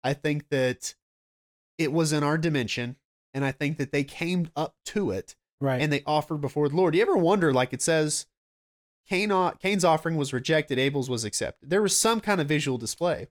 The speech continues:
Speaker 2: Yeah.
Speaker 1: And now I don't know if this tradition is, is true, but the Jews obviously thought the same, that it was a visual display of God's acceptance. And they depicted it as fire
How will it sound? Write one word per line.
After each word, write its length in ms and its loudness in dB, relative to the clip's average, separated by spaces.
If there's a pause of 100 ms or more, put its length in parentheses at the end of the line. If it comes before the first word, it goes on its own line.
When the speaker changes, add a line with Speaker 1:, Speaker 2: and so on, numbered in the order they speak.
Speaker 2:
Yeah. 220 -6 (260)
Speaker 1:
And 340 2
now 160 2
I 80 2
don't 240 2
know 460 2 (260)
if 120 -6
this 160 -2
tradition 500 -2
is, 400 -4 (480)
is 140 -6
true, 460 0
but 300 -2 (340)
the 120 -6
Jews 500 0 (100)
obviously 440 0
thought 280 0
the 80 -14
same, 400 0
that 120 -2
it 100 0
was 260 2
a 80 0
visual 640 -2 (260)
display 640 0 (240)
of 120 -8
God's 260 0
acceptance. 580 -4 (960)
And 240 0
they 260 6
depicted 500 0
it 60 4
as 160 2
fire 720 2